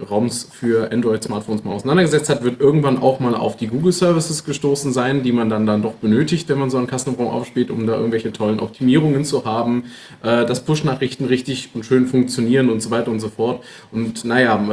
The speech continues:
bis vor, äh, einiger Zeit gab es da leider auch keine großen Alternativen zu, bis dann ein Projekt aufkam, das sich dann nannte Micro G. Und die Leute von Micro G haben sich es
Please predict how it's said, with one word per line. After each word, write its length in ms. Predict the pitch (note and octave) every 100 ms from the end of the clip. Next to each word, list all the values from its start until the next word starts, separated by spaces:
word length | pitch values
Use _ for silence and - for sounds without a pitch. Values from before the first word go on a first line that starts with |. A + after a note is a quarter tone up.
| A#2 A#2+
bis 220 | C3+ -
vor, 420 | C3+ B2+ B2+ B2
äh, 260 | A#2+ A#2+ A#2
einiger 360 | A#2 A#2+ A2+
Zeit 300 | A2+ B2 B2+
gab 180 | A#2+ A#2
es 120 | A#2+
da 100 | A2+
leider 260 | G#2+ A#2+ G#2+
auch 160 | G#2+
keine 240 | - A2+ A2
großen 300 | A2 A#2+ A#2
Alternativen 540 | G#2+ A#2 G#2+ E3+ D3+
zu, 260 | - D3+ B2+
bis 240 | G3 G#3
dann 160 | - D3+
ein 220 | - C#3
Projekt 400 | - B2 D3+ -
aufkam, 420 | B2+ B2 A#2 G#2+
das 200 | G2+ G2+
sich 120 | - -
dann 120 | G2
nannte 260 | G2 G#2+
Micro 360 | F#2 G2 D3+ C#3+
G. 280 | B2+ C#3 C#3+ - - - -
Und 80 | A#2+
die 60 | A#2
Leute 180 | A#2+
von 100 | B2
Micro 280 | A2 B2+ D3
G 240 | A2+ A#2+ A#2
haben 200 | A2+ A2
sich 360 | A2 A2 -
es 380 | - - - -